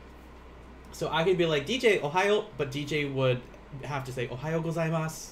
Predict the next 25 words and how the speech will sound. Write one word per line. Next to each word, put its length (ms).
to 80
show 180
po-, 180
that 140
he's 140
polite. 360
This 220
is 100
something 500
I 160
had 260
to 120
really 280
drill 300
into 180
my 120
high 160
school 180
students 440
because 720
they 120
kept 220
saying 220
"Ohayo, 500
Ohayo." 280